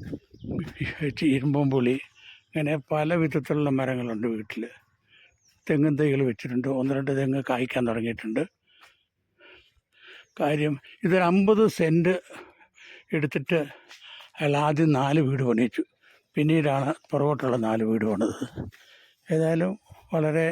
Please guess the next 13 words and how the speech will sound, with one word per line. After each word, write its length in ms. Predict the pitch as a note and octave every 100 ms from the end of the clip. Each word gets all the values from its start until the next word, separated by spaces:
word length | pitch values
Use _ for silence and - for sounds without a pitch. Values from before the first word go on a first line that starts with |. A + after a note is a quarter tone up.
| D4 - - _ _ - - _ - _
മനോഹരമായിട്ടുള്ള 1000 | D#3 D3+ D3 D3+ D#3 D3+ D3+ C#3 C#3+ C3+ C#3 -
ഒരു 120 | C#3 B2
വശം. 240 | A#2 - C3+
ഇതിന് 160 | C3+ C3+
ചുറ്റും 280 | C#3 - C3+ - _ - - _ -
പേര, 300 | C3 C3+ B2+ - - - - _ _ - - _ _ - - - - _ _ _ _ _ - _ _ _ _ _ _ _ _ B2+ _ -
മുറ്റത്തൊക്കെ 500 | D3 D#3+ C#3+ D#3 D3+ -
കുറച്ച് 280 | C#3 B2+ D#3 C#3
ഇൻ്റർലോക്കിനിടയ്ക്ക് 840 | C#3+ C#3 C#3 C3+ C3+ B2+ B2+ C3 -
പുല്ല് 200 | B2+ C3+
പിടിച്ചിട്ടുണ്ട്. 520 | A#2+ G#2+ A2+ A#2+ A#2 F3 - _ _ _ _ _ _
അതെല്ലാം 320 | - C3 C3+
ഒന്ന് 100 | C#3